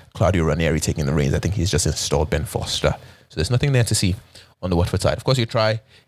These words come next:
um, Josh King and a couple of other players, but I wouldn't do it right now. They've got Arsenal, United, Leicester, Chelsea, and City next.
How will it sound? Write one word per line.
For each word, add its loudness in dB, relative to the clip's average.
um, 2
Josh 0
King 2
and 2
a 0
couple 0
of 0
other 0
players, 0
but -4
I 4
wouldn't 0
do 2
it 0
right -2
now. 2
They've -2
got -4
Arsenal, -2
United, 0
Leicester, 0
Chelsea, -2
and 0
City 2
next. -2